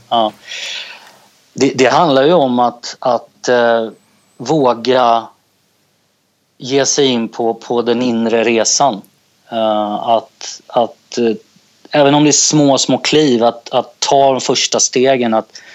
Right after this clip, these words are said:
Speaker 2: försöka förstå sig själv, att, att,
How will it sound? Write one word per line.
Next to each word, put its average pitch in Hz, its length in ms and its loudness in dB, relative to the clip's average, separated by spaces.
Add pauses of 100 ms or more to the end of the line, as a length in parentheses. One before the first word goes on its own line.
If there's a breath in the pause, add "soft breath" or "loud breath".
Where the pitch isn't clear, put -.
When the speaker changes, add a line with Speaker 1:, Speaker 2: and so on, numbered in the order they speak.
(220 loud breath)
Speaker 2:
försöka 120 880 0 (140)
förstå 131 680 -2 (440)
sig - 180 -6
själv, 107 460 0
att, 110 200 -4
att, - 400 -8